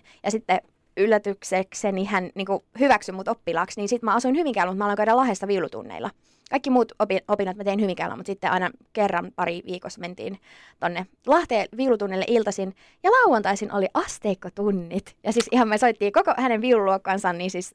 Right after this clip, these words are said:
näitä kaikki asteikkoja ja etydejä ja kaikki vaikeita harjoituksia tällä. Niin kyllä se oli tosi usein tosi puuduttava se treenaaminen, mutta, mut sit jotenkin mun opettaja oli niinku niin semmonen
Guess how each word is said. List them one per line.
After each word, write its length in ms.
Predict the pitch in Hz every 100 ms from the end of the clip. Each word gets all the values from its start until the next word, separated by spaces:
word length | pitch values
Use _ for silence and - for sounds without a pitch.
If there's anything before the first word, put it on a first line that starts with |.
| -
näitä 240 | 190 185
kaikki 240 | 196 196 254
asteikkoja 440 | 208 175 185 170
ja 100 | 170 -
etydejä 340 | 202 185 170
ja 60 | 170
kaikki 320 | 180 180 175 - - -
vaikeita 320 | 208 180 185
harjoituksia 580 | 196 185 165 180 - 180
tällä. 220 | 180 175
Niin 100 | 185
kyllä 140 | 196
se 120 | 208 226
oli 240 | 196 160 _
tosi 340 | 208 226 190
usein 240 | 180 185 156
tosi 200 | 175 170
puuduttava 500 | 170 170 170 - 185
se 100 | -
treenaaminen, 560 | - 175 175 185 170
mutta, 280 | 175 - 196 - - -
mut 120 | 202 202
sit 120 | 208
jotenkin 380 | 214 196 185 170 _ _ _ _ - _
mun 180 | - 196
opettaja 340 | 202 190 185 151
oli 140 | 160
niinku 220 | 180 170
niin 260 | 175 185 175
semmonen 520 | - - 123 135 131